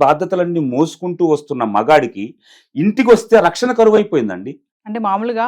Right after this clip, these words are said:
Speaker 2: మహిళలు ఇలాంటి ఇబ్బందులు ఎదుర్కొన్నప్పుడు, ఇలా గృహహింస గానీ ఇలాంటివి వచ్చినప్పుడు చాలా మంది మహిళా చట్టాలు గానీ మహిళా మనులు అందరూ బయటకు వస్తారు, మరి ఇలాంటివి జరిగినప్పుడు వీళ్ళందరూ రారెందుకు? నాకు ఒక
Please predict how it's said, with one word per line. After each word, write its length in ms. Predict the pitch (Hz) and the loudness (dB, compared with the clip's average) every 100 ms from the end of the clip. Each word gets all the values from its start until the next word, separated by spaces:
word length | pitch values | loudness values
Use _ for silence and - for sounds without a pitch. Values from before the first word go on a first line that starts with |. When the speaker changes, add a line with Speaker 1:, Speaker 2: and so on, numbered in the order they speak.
| 240 196 | -4 -6
Speaker 2:
మహిళలు 400 | 196 254 277 277 | -6 -4 -2 -2
ఇలాంటి 240 | 240 233 226 | -2 -4 -6
ఇబ్బందులు 320 | 196 226 220 208 | -4 -4 -4 -8
ఎదుర్కొన్నప్పుడు, 640 | 208 208 196 190 185 175 277 - _ _ _ _ _ _ 196 | -10 -10 -10 -10 -8 -8 -10 -14 _ _ _ _ _ _ -8
ఇలా 100 | 190 | -6
గృహహింస 460 | 196 208 196 190 - 170 | -4 -6 -6 -10 -10 -8
గానీ 220 | 175 175 180 | -8 -10 -8
ఇలాంటివి 260 | 190 208 180 | -8 -8 -12
వచ్చినప్పుడు 320 | - 208 214 | -12 -12 -10
చాలా 200 | 190 185 208 | -8 -8 -10
మంది 160 | 202 190 | -10 -12
మహిళా 220 | 180 196 190 | -10 -10 -12
చట్టాలు 360 | 170 - 180 175 | -12 -8 -8 -8
గానీ 160 | 180 180 | -12 -12
మహిళా 220 | 175 180 190 | -10 -10 -10
మనులు 180 | 185 170 | -10 -12
అందరూ 200 | 170 185 175 | -14 -10 -8
బయటకు 220 | 196 233 | -8 -10
వస్తారు, 280 | 196 175 147 _ _ _ 202 | -12 -12 -14 _ _ _ -8
మరి 120 | 202 | -6
ఇలాంటివి 340 | 208 262 302 262 | -4 -4 -4 -2
జరిగినప్పుడు 340 | 269 277 269 | -2 -4 -4
వీళ్ళందరూ 300 | 226 208 240 202 | -6 -6 -6 -4
రారెందుకు? 500 | 196 262 247 240 254 277 _ _ - | -6 -6 -10 -14 -16 -18 _ _ -18
నాకు 140 | 208 | -10
ఒక 100 | 214 | -8